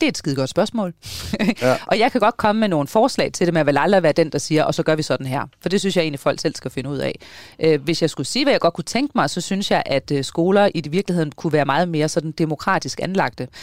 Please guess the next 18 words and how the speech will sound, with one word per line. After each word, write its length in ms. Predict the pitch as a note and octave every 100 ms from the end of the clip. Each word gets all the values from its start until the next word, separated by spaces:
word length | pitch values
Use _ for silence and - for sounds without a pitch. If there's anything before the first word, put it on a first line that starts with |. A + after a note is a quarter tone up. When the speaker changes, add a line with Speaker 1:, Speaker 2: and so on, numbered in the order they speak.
| - - -
Speaker 1:
Der 80 | F3
findes 280 | D#3 E3+ E3
skoler 420 | - F#3+ G#3+ G#3+ -
i 260 | F3+ G3
Israel, 440 | A3 - E3+ B2+ A#2+
hvor 160 | C#3+ D3+
det 120 | D3
er 40 | -
børnene, 280 | G#3+ G#3+ C#3+
der 120 | C3
bestemmer, 520 | C3 C3+ - G3 C#3+ - _ -
hvad 100 | D#3+
de 120 | D3+
vil 100 | C#3
undervises 540 | D#3 F3 C3+ - -
i. 180 | C#3 - _ _ _ -
Øh, 260 | D3+ C#3+ C3+ -
og 240 | D3